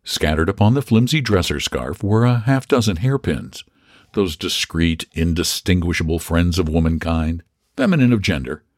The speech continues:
infinite of mood, and uncommunicative of tense. These he ignored, conscious of their triumphant lack of identity. Ransacking the drawers of the dresser, he came upon a discarded,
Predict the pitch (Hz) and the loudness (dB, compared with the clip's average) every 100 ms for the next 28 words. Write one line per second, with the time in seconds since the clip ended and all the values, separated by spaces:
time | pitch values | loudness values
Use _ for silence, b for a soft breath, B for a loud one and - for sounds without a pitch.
0 | _ _ - 90 87 110 117 131 117 98 | _ _ -4 -4 0 4 4 4 2 2
1 | 67 - _ _ _ - 127 78 82 85 | 0 -8 _ _ _ -2 0 2 2 2
2 | 78 90 87 90 92 76 95 107 104 170 | 0 2 2 2 0 0 0 0 0 -2
3 | 117 - - - _ _ _ _ _ _ | -2 -6 -12 -14 _ _ _ _ _ _
4 | _ _ _ 80 82 73 65 82 80 76 | _ _ _ -2 0 0 -2 -2 -4 -2
5 | 87 92 67 - _ B B - 139 131 | 0 0 -2 -10 _ B B -4 2 2
6 | 110 90 - - 90 90 - 90 87 107 | 2 0 0 0 0 -2 0 0 4 2
7 | 117 87 82 78 85 87 87 80 113 85 | 0 -6 -6 -2 -2 0 0 0 0 0
8 | 92 71 58 _ _ _ _ _ _ - | 0 -2 -8 _ _ _ _ _ _ -10
9 | 73 90 113 113 113 113 113 110 107 113 | -4 -2 0 2 4 4 4 2 2 0
10 | 110 104 80 - 64 _ B B B 135 | 0 0 0 -4 -12 _ B B B -4
11 | - 131 135 127 135 127 107 - - 82 | 2 2 4 4 2 2 -2 -4 -2 -2
12 | 82 107 | 0 -2